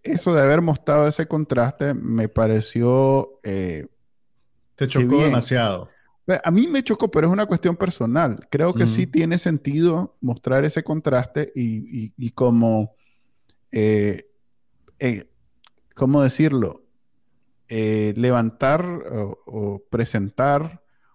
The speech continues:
Speaker 1: o, o
Speaker 2: Crear
Speaker 1: exponer,
Speaker 2: cons-, ajá, ok,
Speaker 1: exponer
Speaker 2: exponer, ujú.
Speaker 1: al mundo por donde andan los fetiches gringos, principalmente, que son los principales productores de pornografía en el mundo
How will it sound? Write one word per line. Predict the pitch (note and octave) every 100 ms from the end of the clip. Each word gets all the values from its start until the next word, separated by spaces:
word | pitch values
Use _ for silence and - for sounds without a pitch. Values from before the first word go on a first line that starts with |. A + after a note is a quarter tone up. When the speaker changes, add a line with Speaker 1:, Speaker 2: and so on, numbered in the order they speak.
| _ _
Speaker 1:
o, | - A2 G#2+ G2 F#2+ - - -
o | -
Speaker 2:
Crear | A2+
Speaker 1:
exponer, | A#2+ C3 C3 C3 C3+ D#3+ A2
Speaker 2:
cons-, | - - - _ -
ajá, | A#2 B2+ C#3
ok, |
Speaker 1:
exponer | B2+ C3+ B2 A#2+
Speaker 2:
exponer, | D3+ D3 A2+ A2+ A2+ D3 D3
ujú. | B2
Speaker 1:
al | C3 C3
mundo | G3 F3+ B2+ C3+ - - _ _ _ _ -
por | C#3 C3+
donde | C#3 C#3 D#3+ D3
andan | C#3+ D3+ D#3+ E3 F3 E3 _ _ -
los | A#2+ A#2+ A#2 A2+
fetiches | - B2+ B2 C3 B2+ - D#3 D#3+ - _ _ _ - - _ _
gringos, | - D#3+ D3 A#2+ D#3+ - -
principalmente, | A2+ A#2+ A2 A#2 B2 C#3+ A#2+ F3+
que | E3+
son | C3 A#2+
los |
principales | - B2 B2 - A2+ A2+
productores | - A#2+ G#2+ A#2 A2+ A#2
de | A#2+
pornografía | B2 B2 A#2 C3
en | C3
el | D3
mundo | B2+ A2 C3+